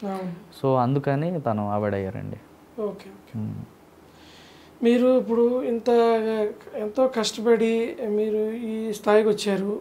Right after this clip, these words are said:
Speaker 1: ఇప్పుడు ఒక టీమ్ లీడర్ కూడా అయ్యారు. So ఇదంతా మీ మదర్ ప్రోత్సాహంతోనే జరిగింది.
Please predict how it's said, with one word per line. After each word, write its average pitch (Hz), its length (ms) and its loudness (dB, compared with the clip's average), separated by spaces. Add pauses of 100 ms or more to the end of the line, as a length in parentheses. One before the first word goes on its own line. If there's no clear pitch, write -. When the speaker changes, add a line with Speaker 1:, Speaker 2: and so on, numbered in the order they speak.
Speaker 1:
ఇప్పుడు 214 240 -2
ఒక 196 560 -2
టీమ్ 214 220 0
లీడర్ 208 200 2
కూడా 202 180 0
అయ్యారు. 185 360 -2 (920)
So 247 60 0
ఇదంతా 226 400 8
మీ 240 320 6
మదర్ 233 520 8
ప్రోత్సాహంతోనే 226 880 4
జరిగింది. 214 360 4